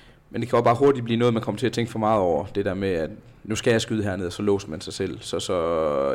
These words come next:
jeg tror egentlig ikke, øh, jeg tror ikke, det er en gængs ting, at man, man snakker om straffekast, skytter og skud. Øh, jeg tror egentlig bare, at det er sådan lagt ud til spillerne selv. Og B S V var, havde også femten på femten,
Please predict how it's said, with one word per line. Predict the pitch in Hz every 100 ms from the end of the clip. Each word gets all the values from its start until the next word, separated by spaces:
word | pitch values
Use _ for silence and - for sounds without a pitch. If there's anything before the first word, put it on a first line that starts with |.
| 65
jeg | 101
tror | 147 143
egentlig | 117 110
ikke, | 110 123 110 87 82 71
øh, | 65 60 53 - 113 - _ _ -
jeg |
tror | 113 127
ikke, | 131
det |
er | 117
en | 113
gængs | 143 120
ting, | - 127 98
at | 101
man, | 101 110 110
man | 120 104
snakker | 123 127 135
om | 90 78 - - - - - - - -
straffekast, | - 117 107 - 82 - - -
skytter | - - 123 117
og | 87 76 80 - - - - -
skud. | - 131 131 123 - - - -
Øh, | 95 95 95 95 90 87
jeg | 98
tror | 123 110
egentlig | 101 104
bare, | 101 101 101
at | 92
det | 104
er | 104
sådan | 104 101
lagt | 95 107 120
ud | 107
til | 92
spillerne | - 101 95
selv. | 98 95 101 - - _ - -
Og | 101
B | 104
S |
V | 127 123
var, | 107 107
havde | 117 123 123
også | 104 -
femten | - 107 107
på | 104
femten, | - 101 104 95